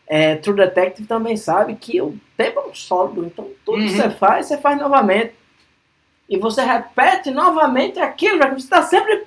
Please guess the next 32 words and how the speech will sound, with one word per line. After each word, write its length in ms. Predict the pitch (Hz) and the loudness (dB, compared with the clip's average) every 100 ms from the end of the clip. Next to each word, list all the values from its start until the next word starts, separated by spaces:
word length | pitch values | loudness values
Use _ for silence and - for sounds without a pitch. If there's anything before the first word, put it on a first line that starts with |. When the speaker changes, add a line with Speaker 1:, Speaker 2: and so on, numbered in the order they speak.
| - | 2
Speaker 1:
preso 420 | 370 440 330 359 | 6 6 6 4
nisso, 560 | 370 349 403 - 247 | 6 6 6 2 -2
Joaquim. 360 | 208 170 147 147 - _ - | 2 2 2 -8 -10 _ 2
E 120 | 381 | 4
por 200 | 415 440 | 4 2
que 80 | 466 427 392 - | 4 2 2 4
eu 140 | 359 | 2
puxei 340 | 370 370 - | 2 0 0
esse 160 | 370 370 | -2 0
assunto? 500 | 339 - 254 202 - _ | -2 0 0 0 -2 _
Speaker 2:
Hum. 260 | 226 220 185 - | -2 0 -2 2
Speaker 1:
Porque 240 | 427 - | 2 6
eu 140 | 381 | 4
me 100 | 381 | 4
sinto 380 | - 349 392 349 | 2 0 0 -2
preso 420 | - 285 320 339 | 2 6 6 6
dentro 220 | 214 269 269 | 4 2 2
de 100 | 285 | -4
Candyman 500 | - 269 277 254 214 | 2 2 2 -2 0
faz 220 | 254 233 | -2 -2
uns 140 | 247 | -6
quarenta 420 | - 254 - - 202 | -2 -2 0 -4 -4
anos. 400 | 170 175 135 - - 277 269 | -2 -2 -4 -10 0 0 2
Speaker 2:
<laughs> 340 | 240 - 220 | 0 2 4
Speaker 1:
E 60 | 220 | 8
eu 120 | 285 | 6
só 220 | 302 294 269 | 8 6 6
tenho 200 | 254 269 | 4 4
trinta 260 | 240 403 | 0 2
e 60 | 392 | 2
seis. 440 | - 185 - - 285 - 427 427 427 - 403 403 381 - - - 330 - - - - - - _ _ _ _ _ _ _ | 4 4 4 0 -4 -2 -2 0 -2 0 0 0 -4 -2 -4 -2 -4 -4 -10 -12 -20 -20 -20 _ _ _ _ _ _ _
Speaker 2:
Candyman. 500 | 233 240 208 143 131 | 4 6 6 0 -6